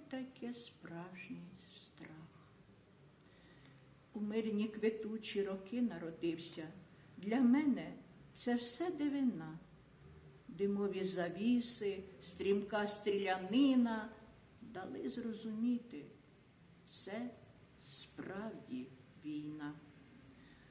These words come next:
Прозріння прийшло дуже швидко, як прямо в солдат на очах ворожа зірвалася міна,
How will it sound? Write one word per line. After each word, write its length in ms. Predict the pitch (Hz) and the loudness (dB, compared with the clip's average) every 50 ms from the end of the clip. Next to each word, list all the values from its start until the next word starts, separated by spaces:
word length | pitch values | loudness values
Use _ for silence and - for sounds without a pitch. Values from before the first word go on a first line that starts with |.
| - - - - - | -20 -20 -20 -8 -2
Прозріння 680 | 202 226 247 240 - 294 320 339 339 330 311 302 294 | 4 6 6 6 6 8 8 8 8 8 8 4 4
прийшло 520 | - - 277 277 277 - - 269 269 269 | 2 2 2 2 2 0 -2 0 0 0
дуже 420 | 220 208 254 240 208 - 185 175 170 | 2 4 4 4 4 4 0 -4 -6
швидко, 680 | - - - - 165 165 160 - - - - 147 147 - - - - - - - - - - - - - | -6 -8 -6 -4 -4 -4 -4 -6 -12 -12 -12 -10 -10 -12 -14 -16 -20 -20 -20 -20 -20 -20 -20 -20 -18 -8
як 320 | - 190 190 196 190 190 - | -4 -2 -2 -2 -2 -4 -4
прямо 320 | 208 214 214 208 196 196 | -2 -2 -2 -2 -2 -4
в 60 | 196 | -4
солдат 720 | - - - 196 190 185 180 180 - 196 196 190 - - - | -6 -6 -6 -6 -4 -4 -4 -4 -4 -4 -6 -6 -8 -10 -6
на 120 | 175 170 170 | -6 -4 -4
очах 380 | 180 180 - - 247 247 247 247 - - - - - - - - - - - - - - - - | -6 -6 -8 -4 -4 -4 -4 -6 -10 -16 -20 -20 -20 -20 -20 -20 -20 -20 -20 -20 -20 -20 -20 -6
ворожа 560 | - 190 240 247 277 311 330 320 320 294 285 285 | 2 8 8 10 10 10 8 8 8 8 6 6
зірвалася 840 | 285 277 277 277 269 247 240 269 262 254 254 269 - - - 254 | 6 6 6 6 4 4 4 4 6 6 6 4 2 2 2 6
міна, 580 | 247 240 240 254 254 240 214 196 180 165 156 | 8 10 12 12 12 10 10 6 2 0 -2